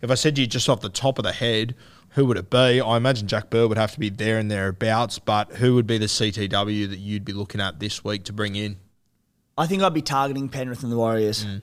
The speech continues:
Speaker 2: Um, there are some good matchups. We, the, the Bulldogs huge outsiders against the Sharks. We know the Dogs can get up for it. Um, <clears throat> like, the Tigers game for the Dragons looks good, but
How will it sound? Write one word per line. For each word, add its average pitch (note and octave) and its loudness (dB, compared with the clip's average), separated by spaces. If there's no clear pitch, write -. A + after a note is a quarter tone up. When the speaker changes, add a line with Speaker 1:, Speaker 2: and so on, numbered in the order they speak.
Speaker 2:
Um, C#3+ -4
there D3+ 2
are D3 0
some D3 -4
good D#3 -4
matchups. C#3 -4
We, C3+ -2
the, C#3 4
the C#3+ -6
Bulldogs E3 4
huge C#3+ -2
outsiders C3+ -2
against B2+ -6
the A#2 -4
Sharks. A2+ 2
We C3+ 0
know C#3+ 4
the C#3 2
Dogs B2 2
can B2 -4
get B2+ 2
up A#2 0
for C3 4
it. G#2+ -2
Um, A#2+ -2
<clears throat> - -10
like, C3 -6
the D3+ -6
Tigers D3+ 0
game C#3 -4
for B2 -10
the B2 -12
Dragons C3+ -2
looks - -10
good, A#2 -2
but A#2+ 0